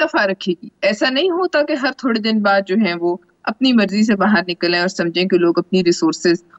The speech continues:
और अपनी एनर्जी और वही माहौल जो है वो मैसर हो। और उसी तरीके से दो हज़ार चौदह वाला जैसा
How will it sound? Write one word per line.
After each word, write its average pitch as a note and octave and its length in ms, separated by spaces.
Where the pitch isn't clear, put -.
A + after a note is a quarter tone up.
और G3 120
अपनी G3+ 320
एनर्जी F#3+ 440
और F#3+ 120
वही G3+ 260
माहौल G3 420
जो F#3 140
है G#3+ 120
वो E3+ 160
मैसर E3 420
हो। F3 240
और A3 120
उसी B3+ 200
तरीके A3+ 400
से G#3+ 100
दो F#3+ 260
हज़ार F#3+ 220
चौदह F3 420
वाला E3 280
जैसा E3 420